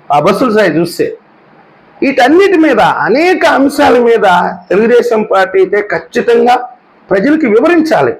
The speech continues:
వివరించకపోతే తప్పదండి. దీంట్లో చాలా చాలా విషయాలు ఉన్నాయి. కేవలం మీరేంటంటే ఆ సంక్షేమాలు, ఆ వాలంటీర్లు,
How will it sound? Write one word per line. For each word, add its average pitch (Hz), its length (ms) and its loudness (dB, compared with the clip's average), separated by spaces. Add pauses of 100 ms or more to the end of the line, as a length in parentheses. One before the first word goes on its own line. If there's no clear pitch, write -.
(500)
వివరించకపోతే 277 920 0
తప్పదండి. 202 840 -2
దీంట్లో 175 280 0
చాలా 175 380 0 (120)
చాలా 214 140 2
విషయాలు 196 440 0
ఉన్నాయి. 214 320 -2 (300)
కేవలం 262 420 2
మీరేంటంటే 220 840 0 (640)
ఆ 165 120 2
సంక్షేమాలు, 180 880 0
ఆ 170 200 2
వాలంటీర్లు, 180 880 2